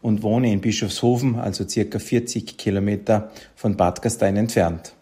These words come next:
Das Kurorchester Bad Gastein ist eines der letzten Orchester in Österreich,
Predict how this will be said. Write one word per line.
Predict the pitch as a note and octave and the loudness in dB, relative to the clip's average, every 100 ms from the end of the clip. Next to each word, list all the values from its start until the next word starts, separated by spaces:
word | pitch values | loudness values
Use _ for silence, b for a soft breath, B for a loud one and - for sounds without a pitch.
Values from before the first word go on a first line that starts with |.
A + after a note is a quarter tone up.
| _ _ _ _ _ _ _ _ _ _ | _ _ _ _ _ _ _ _ _ _
Das | - A#2+ | 0 2
Kurorchester | - F3 E3 A2 A#2+ | 6 6 6 4 2
Bad | - G2+ - | 2 0 0
Gastein | C3+ C3 B2 A#2+ | -2 2 4 4
ist | G#2+ G2+ | 2 0
eines | G#2+ A2 | 0 0
der | - | 2
letzten | G#2 A#2 - A#2+ G#2 - - | 2 2 0 -2 -2 -6 -6
Orchester | A2+ A#2+ A#2+ A#2+ | 0 2 2 2
in | G2 | 2
Österreich, | A2+ A#2+ C3+ A#2+ B2 C3 | 2 2 2 4 4 2